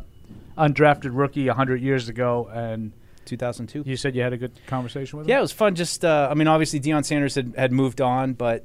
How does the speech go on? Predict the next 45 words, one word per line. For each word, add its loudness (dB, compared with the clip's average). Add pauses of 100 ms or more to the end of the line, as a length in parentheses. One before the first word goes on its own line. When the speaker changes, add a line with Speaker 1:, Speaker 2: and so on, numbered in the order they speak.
(160)
Speaker 2:
you -4
know, -2
got 0
a 2
little 0
bit -2
of -2
insight -2
from -4
them -2
just -12
on, -6
on -6
Zay -2
and -6
the -8
kind -8
of -8
kid -6
he -4
was, -2
and, -6
and, -8
you -6
know, -4
that 4
information -2
about 0
Coach -4
Taylor 0
being -6
here -6
in -6
two -8
thousand -2
two, -4
just, -10
like, 0
you, -2
you 0
don't 2
realize 4
it, -2
and -2
then -2